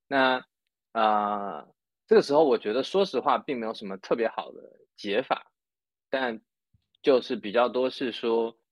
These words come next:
可能有些项目你就会放权给别人来管理，然后，啊，我就，我可能就时不时去看一下这样的感觉。像是 Vitess 现在就是，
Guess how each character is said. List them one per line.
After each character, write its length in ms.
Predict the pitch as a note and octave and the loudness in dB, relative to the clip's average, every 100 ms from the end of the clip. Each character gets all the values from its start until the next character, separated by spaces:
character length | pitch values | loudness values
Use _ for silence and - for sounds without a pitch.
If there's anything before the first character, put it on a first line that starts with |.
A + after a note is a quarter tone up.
| _ _ | _ _
可 100 | A#2+ | -6
能 100 | C3 | -2
有 80 | A2 | 0
些 100 | C3 | 0
项 260 | - C#3+ | 0 0
目 140 | B2+ A2 | 0 -4
你 80 | G2 | -2
就 80 | |
会 100 | A2+ | -2
放 220 | A2+ C#3+ A2 | 0 -4 -6
权 200 | G#2+ G#2 | -8 -6
给 100 | F#2 | -6
别 140 | F#2 | -4
人 160 | F#2+ G2 | -4 -4
来 160 | F2+ | -8
管 320 | - - E2 | -8 -14 -12
理， 200 | A2+ - - _ _ _ | -10 -12 -16 _ _ _
然 180 | - F#2+ | -10 -10
后， 440 | - G#2 G2+ G2 _ _ _ _ | -8 -8 -8 -10 _ _ _ _
啊， 400 | - G2 F2+ F2 F#2+ _ _ - | -10 -8 -8 -14 -20 _ _ -8
我 140 | G#2+ | -2
就， 120 | A2 G#2 _ - | 0 0 _ -6
我 80 | A#2+ | -4
可 80 | C3+ | -2
能 100 | G#2 | -2
就 80 | G#2+ | -2
时 140 | - | -4
不 80 | G#2 | -6
时 160 | - | -6
去 140 | G2 G#2+ | -6 -6
看 300 | - C3 G2 | -6 -8 -8
一 60 | |
下 240 | - G2 - | -8 -10 -8
这 60 | - | -12
样 160 | D#2+ E2+ | -12 -10
的 60 | |
感 200 | F2+ D2 | -10 -8
觉。 120 | D#2+ G2+ | -6 -2
像 200 | C#3 B2 | 0 0
是 260 | - A#2 | 2 0
Vitess 440 | G#2 G#2 - B2+ G2+ | 0 -4 -2 -2 -2
现 160 | - | -2
在 120 | G#2+ G2 | 0 0
就 160 | G#2 | 0
是， 380 | - - F#2+ F#2+ | -2 -4 -4 -4